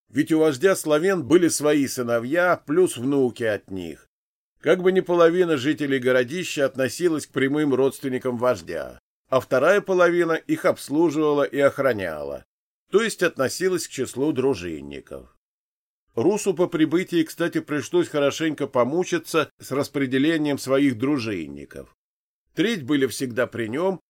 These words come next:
а остальные две трети в итоге расселили по соседним деревенькам, вдовушкам под бочок, коих тоже хватало, и им только в радость. В общем, все довольны будут. Что до наложниц, то с ними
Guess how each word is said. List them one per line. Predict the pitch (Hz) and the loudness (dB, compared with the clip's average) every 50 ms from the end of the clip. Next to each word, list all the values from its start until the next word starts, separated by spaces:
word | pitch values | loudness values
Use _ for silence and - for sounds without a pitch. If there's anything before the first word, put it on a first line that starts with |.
| _ _ - | _ _ 2
а | 135 139 | 2 2
остальные | 143 - - 143 131 135 143 170 196 208 202 | 2 2 0 0 0 0 0 -2 0 0 -2
две | 143 156 175 180 170 | -2 2 0 0 0
трети | - 165 160 175 170 160 160 160 | 0 -2 0 0 0 0 -2 -6
в | 139 123 135 | -4 -4 -4
итоге | 135 - 185 196 175 170 165 | -2 0 0 0 0 0 -2
расселили | 151 156 - - - 131 127 139 165 175 165 | -2 -2 -6 -6 -4 -2 0 2 2 2 0
по | 160 - 139 | -2 -4 -6
соседним | 117 127 123 117 - 180 185 160 170 170 143 | -2 -2 -2 0 0 -2 0 0 -2 -4 0
деревенькам, | 123 160 156 156 147 127 107 92 85 78 76 69 - 76 71 65 65 60 _ _ _ _ _ _ _ | 0 2 2 2 0 -2 -4 -4 -6 -8 -10 -12 -12 -12 -12 -12 -12 -16 _ _ _ _ _ _ _
вдовушкам | - 98 92 127 160 175 156 147 - - - 143 131 | -16 -6 0 2 2 2 2 0 -2 -4 -4 -6 -4
под | - 143 135 113 | -4 -6 -4 0
бочок, | 104 139 139 139 - - 110 95 80 76 69 - - _ _ _ _ _ _ _ _ | 4 4 4 2 2 -6 -6 -6 -6 -6 -8 -10 -14 _ _ _ _ _ _ _ _
коих | - - 170 180 170 - | -2 2 2 2 2 2
тоже | - - 175 135 107 92 101 | -2 -2 0 0 0 -4 -8
хватало, | - - 101 107 - - 90 85 78 76 73 71 65 _ _ _ _ _ _ | -8 -4 -4 -4 -4 -2 -6 -6 -6 -6 -10 -12 -14 _ _ _ _ _ _
и | - 139 160 | 0 2 2
им | 208 208 | 2 2
только | - 180 170 156 - 165 147 | 0 0 -2 0 2 0 0
в | 127 117 | 0 0
радость. | 107 90 82 76 71 69 71 65 - - _ _ _ _ _ _ _ _ _ - | -2 -4 -4 -6 -8 -10 -12 -14 -16 -20 _ _ _ _ _ _ _ _ _ 4
В | - 190 | 4 4
общем, | 208 208 - 175 160 | 4 4 2 -4 -4
все | - - 175 | -2 -2 0
довольны | 156 156 156 139 110 98 85 73 82 85 | 2 2 2 2 0 -4 -4 -6 -10 -12
будут. | 71 76 76 - 64 65 - _ _ _ _ _ _ _ _ _ _ _ _ _ _ _ _ _ _ _ | -10 -10 -12 -12 -12 -16 -20 _ _ _ _ _ _ _ _ _ _ _ _ _ _ _ _ _ _ _
Что | _ - - - 156 151 | _ -12 -4 0 0 2
до | 127 135 131 | 2 2 2
наложниц, | 127 123 120 117 127 147 185 208 190 185 196 190 190 - | 4 2 2 2 2 4 2 2 2 0 -4 -4 -4 -4
то | - 147 156 139 | -4 -2 -2 -2
с | - - | -4 -4
ними | 127 127 156 185 202 208 202 | -4 -2 0 0 2 0 0